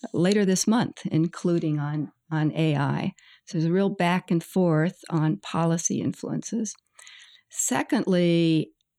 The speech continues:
international data flows are integral to many services. And this will be especially true for five G since it's expected to be used a lot for enterprise services,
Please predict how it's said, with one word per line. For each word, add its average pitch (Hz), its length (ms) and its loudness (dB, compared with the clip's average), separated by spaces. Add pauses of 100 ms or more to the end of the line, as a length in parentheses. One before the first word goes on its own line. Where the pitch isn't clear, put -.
(260)
international 202 640 4
data 160 320 2
flows 156 540 -2 (100)
are 156 280 0
integral 170 500 0
to - 160 -6
many 160 320 0
services. - 760 -4 (640)
And 175 300 2
this 262 140 -2
will 294 80 -2
be 202 120 2
especially 185 600 -2
true 170 380 -2
for 160 160 -4
five 151 400 0
G 160 340 2
since 156 300 -2
it's 180 160 -6
expected 175 640 -4
to 160 60 -4
be 156 120 -4
used 151 440 -2
a 165 60 -6
lot 156 420 -4 (120)
for - 160 -10
enterprise 151 520 -4
services, - 600 -2